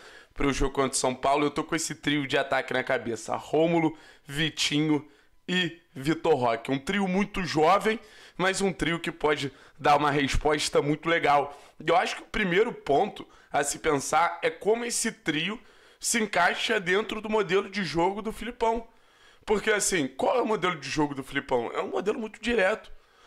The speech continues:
Roubou bola, tenta acelerar o mais rápido possível. E foi assim que esse time misto do Atlético conseguiu suas principais vitórias, seus principais resultados contra Bragantino e contra Palmeiras.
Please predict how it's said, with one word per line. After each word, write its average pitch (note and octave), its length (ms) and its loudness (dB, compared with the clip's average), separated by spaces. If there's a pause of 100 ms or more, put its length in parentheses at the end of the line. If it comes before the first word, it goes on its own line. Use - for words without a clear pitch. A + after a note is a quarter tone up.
(200)
Roubou G3+ 400 2
bola, G3+ 340 2
tenta A3 440 -2
acelerar G#3 440 2
o A#3 60 0
mais F3 200 0
rápido D3 360 0
possível. - 520 -2 (240)
E F#3 80 -2
foi G#3+ 220 0
assim G#3 260 0
que - 120 -4
esse G3+ 200 -2
time F#3 300 -2
misto E3 380 -2
do D3+ 100 2
Atlético C#3+ 540 -2
conseguiu G3+ 640 -4 (280)
suas F#3+ 480 2
principais D#3 600 -2
vitórias, D3+ 580 0
seus E3+ 220 -6
principais D3+ 420 -4
resultados C3 540 -2
contra F3+ 260 -6
Bragantino F3 540 -4
e F3 40 -4
contra F3+ 220 -6
Palmeiras. G3 460 0